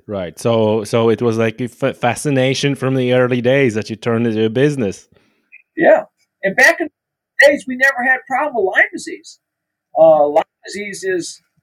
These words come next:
Speaker 2: fairly new to being a problem. I mean, it's been around for quite some time, but nowadays we've seen more of a, issues with it. When I was a little kid, you know, uh, you know, long time ago, the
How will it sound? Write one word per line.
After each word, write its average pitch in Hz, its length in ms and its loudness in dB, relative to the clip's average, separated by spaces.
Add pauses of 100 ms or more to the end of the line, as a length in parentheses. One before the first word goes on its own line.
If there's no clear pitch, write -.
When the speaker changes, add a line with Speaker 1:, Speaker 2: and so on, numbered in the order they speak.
(1200)
Speaker 2:
fairly 269 500 4
new 240 560 -8
to 170 100 -4
being 214 260 -10
a 147 80 -4 (140)
problem. 190 420 -2
I 160 60 -8
mean, 175 160 -8
it's 208 180 -8
been 190 200 0
around 160 280 -4
for 294 100 -12
quite 170 280 -6
some 247 160 -14 (220)
time, 160 280 -4 (800)
but 170 280 6
nowadays 175 640 -2
we've 180 160 -10
seen 170 280 -12
more 208 260 2
of 160 80 2
a, - 320 -12
issues 180 320 -4
with 214 240 -2
it. - 220 -16 (280)
When 160 160 0
I 196 40 6
was 185 100 2
a 202 40 -8
little 165 140 -4
kid, - 220 -12 (140)
you - 60 -16
know, 156 260 -6 (440)
uh, 135 60 -2
you 151 140 -6
know, 143 260 -12 (180)
long 165 220 -4
time 233 260 -8
ago, 147 260 -6
the 156 280 -10